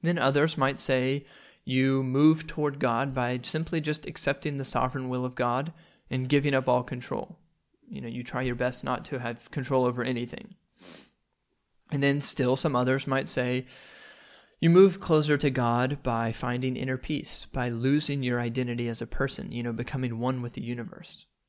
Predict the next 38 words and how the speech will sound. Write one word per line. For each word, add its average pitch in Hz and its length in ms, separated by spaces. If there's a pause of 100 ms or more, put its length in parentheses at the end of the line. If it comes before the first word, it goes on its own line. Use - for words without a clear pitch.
(220)
But 147 240
they're 156 160
all 185 220
focused 165 580
on 127 260
this 127 460
movement, 131 480 (480)
humanity 147 760
to 139 200
God. 123 380 (680)
Even 214 400
those 175 340
who, 151 340 (380)
you 160 100
know, 143 140
claim 160 320
to 160 120
be 143 100
non-religious, 123 1000
maybe 127 360
they'll 123 180
say, 123 220
"I'm 131 120
a 127 40
humanist, 120 760
I'm - 100
not 120 200
religious." - 560 (480)
They 143 100
still 202 320
talk 196 300
about 165 340
kind - 180
of 143 80
an 135 80
enlightenment 156 680
of 170 160
sorts, - 540